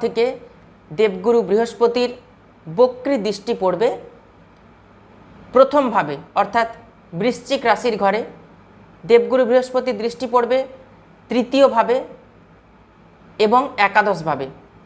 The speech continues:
তার সঙ্গে দেবগুরু বৃহস্পতির বক্র দৃষ্টি পড়বে ষষ্ঠভাবে।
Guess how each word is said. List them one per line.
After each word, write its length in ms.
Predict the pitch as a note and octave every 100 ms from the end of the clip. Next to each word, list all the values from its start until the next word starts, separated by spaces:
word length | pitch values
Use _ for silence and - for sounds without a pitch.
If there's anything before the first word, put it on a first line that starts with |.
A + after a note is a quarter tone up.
| - -
তার 160 | G#3+ G#3+ -
সঙ্গে 280 | A#3 A3+ C#4+ - - - - - - - - - E3
দেবগুরু 500 | A#3 A#3+ - B3+ B3+ B3 - - E3
বৃহস্পতির 560 | G3+ B3+ B3+ B3+ B3+ A#3+ F3+
বক্র 300 | A#3 A#3 C#4 B3
দৃষ্টি 300 | A3 - A#3
পড়বে 260 | G#3+ G3+ D4 G4+ - - - - -
ষষ্ঠভাবে। 560 | G3 - E3+ C#3+ C3